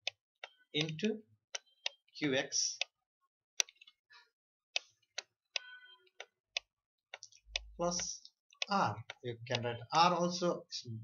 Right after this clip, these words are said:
Rx also. R and x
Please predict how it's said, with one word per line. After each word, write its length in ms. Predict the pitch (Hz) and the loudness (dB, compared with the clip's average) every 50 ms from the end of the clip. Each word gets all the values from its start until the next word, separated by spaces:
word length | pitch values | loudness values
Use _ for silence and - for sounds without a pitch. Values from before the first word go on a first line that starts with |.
| - - 123 113 110 | -6 -4 -2 -2 -2
Rx 260 | 110 110 107 - - 117 | -2 -4 -2 -4 -4 -4
also. 260 | 117 113 - - 127 - _ _ _ - - _ _ _ _ _ _ _ _ _ - - | -4 -6 -6 -8 -8 -14 _ _ _ -8 -8 _ _ _ _ _ _ _ _ _ -10 -6
R 300 | 120 123 156 214 233 220 - - - | -4 -2 -2 -2 -4 -6 -10 -6 -4
and 160 | 113 110 110 - - - _ - - 110 | -2 -2 -2 -2 -4 -10 _ -12 -12 -10
x 400 | 110 - - - - - - | -6 -2 -2 0 0 -2 -4